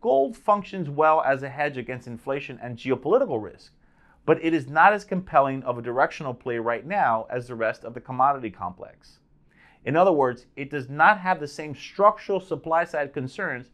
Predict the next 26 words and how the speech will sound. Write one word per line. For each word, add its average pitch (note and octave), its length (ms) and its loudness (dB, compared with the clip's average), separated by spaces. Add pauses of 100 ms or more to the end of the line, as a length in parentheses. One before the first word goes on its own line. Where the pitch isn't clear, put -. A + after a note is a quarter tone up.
as - 140 -8
copper C#3+ 380 2
or C3+ 400 -4
oil, D3 260 -4
for G#2 160 -12
example. F#2 440 -14 (1000)
Gold C#4 220 6
prices G3+ 380 0
are D#3 200 4
approximately F3 540 -4
flat C#3 420 4
for C3 80 -10
the B2+ 80 -10
year, D3 360 -6 (400)
so C#3 300 2
it F3 120 0
has E3 140 4
done D3 240 0
quite G3+ 360 4
well C3 320 2
amidst B2+ 340 -8
all D3 200 2
the D3 80 -2
global A#2 320 -4
market A2+ 340 -4
turbulence. C3+ 640 -6